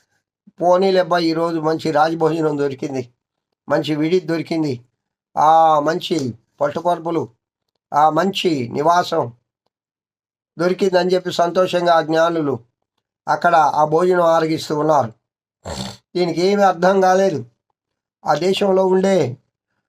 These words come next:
ఆ యాజకుల్లో, యాజకులను, శాస్త్రులను, ఓ, మొత్తాన్ని పిలిపించుకున్నాడు.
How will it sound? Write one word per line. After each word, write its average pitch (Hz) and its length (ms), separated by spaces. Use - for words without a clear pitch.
ఆ 160 280
యాజకుల్లో, 180 880
యాజకులను, 190 760
శాస్త్రులను, 196 920
ఓ, 190 400
మొత్తాన్ని 185 500
పిలిపించుకున్నాడు. 170 760